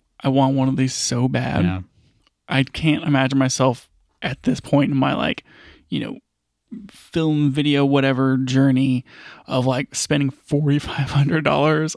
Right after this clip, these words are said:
Speaker 1: on a lens unless, like, I had a very specific project
Speaker 2: Yeah.
Speaker 1: for it, which is, like, what this, what these are for. Like, I'm gonna shoot this thing. I need all
Speaker 2: But,
Speaker 1: these
Speaker 2: but like I
Speaker 1: lenses.
Speaker 2: said, I, I mean, I don't think that you have to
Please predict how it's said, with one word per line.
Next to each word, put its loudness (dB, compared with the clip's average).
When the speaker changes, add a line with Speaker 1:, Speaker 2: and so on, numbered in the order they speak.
Speaker 1:
on 0
a 0
lens 2
unless, 0
like, -4
I -8
had -6
a -8
very -4
specific -10
project -2
Speaker 2:
Yeah. -2
Speaker 1:
for -2
it, -4
which -4
is, -12
like, -2
what 0
this, -4
what -4
these -6
are -16
for. -10
Like, -12
I'm -2
gonna 2
shoot -2
this -10
thing. -6
I -8
need -2
all 2
Speaker 2:
But, -4
Speaker 1:
these -2
Speaker 2:
but 2
like 2
I -2
Speaker 1:
lenses. 0
Speaker 2:
said, 2
I, 0
I 0
mean, 4
I 2
don't 0
think 0
that 0
you 0
have 0
to -2